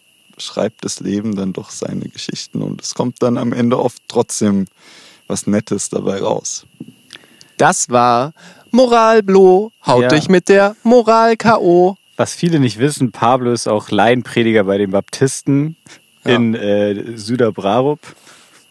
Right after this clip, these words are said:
Speaker 2: Und ich glaub auch ein, äh, Co-Autor beim Turm.
Speaker 3: Kompaktmagazin. Was?
Speaker 2: Mm, Tower, Turm, Turm, heißt das nicht so? Von den Zeugen Jehovas?
Speaker 3: Jungle World? Äh,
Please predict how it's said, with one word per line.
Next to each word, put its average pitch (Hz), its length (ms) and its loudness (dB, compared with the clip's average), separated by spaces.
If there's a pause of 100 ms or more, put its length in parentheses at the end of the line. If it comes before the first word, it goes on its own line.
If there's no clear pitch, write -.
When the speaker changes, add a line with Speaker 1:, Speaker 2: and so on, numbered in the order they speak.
(420)
Speaker 2:
Und 135 160 0
ich 139 80 -2
glaub 127 200 0
auch 131 260 -4
ein, 117 600 -4
äh, 110 460 -6 (180)
Co-Autor 127 560 0
beim 113 420 -4 (340)
Turm. 113 360 -4 (1200)
Speaker 3:
Kompaktmagazin. 87 1120 -8 (180)
Was? 120 140 -4
Speaker 2:
Mm, 113 200 -4 (320)
Tower, 147 500 -4
Turm, 151 380 -10
Turm, 160 340 -12
heißt 151 180 -12
das 160 60 -8
nicht 160 140 -8
so? 160 320 -6
Von - 220 -10
den 135 140 -6
Zeugen 135 200 -6
Jehovas? 143 460 -8 (240)
Speaker 3:
Jungle 123 300 -4
World? 131 340 -6 (100)
Äh, 113 440 -2